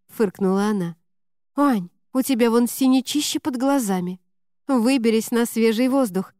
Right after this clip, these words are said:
а то и помрёшь на работе". К совету Веры я решила прислушаться. Она никогда просто так ничего не говорит.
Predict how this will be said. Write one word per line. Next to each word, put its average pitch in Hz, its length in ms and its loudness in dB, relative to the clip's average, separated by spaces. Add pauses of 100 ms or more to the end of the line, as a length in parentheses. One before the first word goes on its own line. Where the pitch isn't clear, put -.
(200)
а 254 120 -2
то 262 100 0
и 269 120 4
помрёшь 277 500 0
на 240 120 0
работе". 208 500 -4 (1700)
К - 80 -20
совету 226 560 -2
Веры 247 320 0
я 220 240 0
решила 226 420 0
прислушаться. 185 880 -6 (640)
Она 269 240 4
никогда 247 540 0
просто 196 360 -2
так - 260 -4
ничего 202 420 -2
не 202 160 0
говорит. 214 520 -4